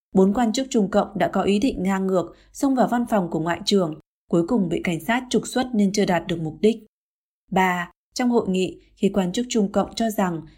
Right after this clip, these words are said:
các nước khác đang âm mưu nhắm vào Trung Cộng, họ liền hô to hét lớn trong hội trường.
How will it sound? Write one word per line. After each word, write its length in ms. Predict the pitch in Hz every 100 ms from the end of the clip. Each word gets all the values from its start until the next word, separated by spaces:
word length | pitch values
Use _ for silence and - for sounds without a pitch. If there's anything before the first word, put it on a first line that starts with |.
| -
các 140 | 202
nước 160 | 208 220
khác 200 | 247 247
đang 220 | 202 185
âm 260 | 185 196 190
mưu 240 | 190 180
nhắm 260 | 170 160 180
vào 180 | 247 196
Trung 260 | - 175
Cộng, 180 | 180 180 - _ _
họ 120 | - -
liền 200 | 214 190
hô 160 | 233
to 280 | 240 214 196
hét 220 | 180 233
lớn 320 | 202 175 165
trong 160 | 196 214
hội 160 | 196 -
trường. 340 | - 175 156